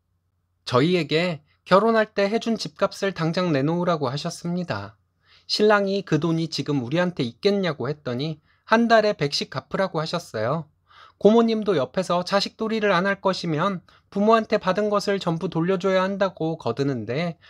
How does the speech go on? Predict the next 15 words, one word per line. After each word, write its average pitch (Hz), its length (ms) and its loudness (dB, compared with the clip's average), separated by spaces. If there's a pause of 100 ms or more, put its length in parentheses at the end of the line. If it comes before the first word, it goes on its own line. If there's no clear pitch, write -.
(160)
정말 208 580 2
얄미웠습니다. 156 1040 -2 (540)
신랑이 214 500 2
고모님에게 147 800 -2 (280)
고모가 220 380 6
왜 180 180 2
우리 175 280 0
집 214 200 -2
일에 180 220 0
말이 165 220 2
많냐고 143 760 -2 (120)
당장 214 360 4
나가시라고 160 580 -2
했습니다. 151 640 -8 (760)
그리고 135 580 -2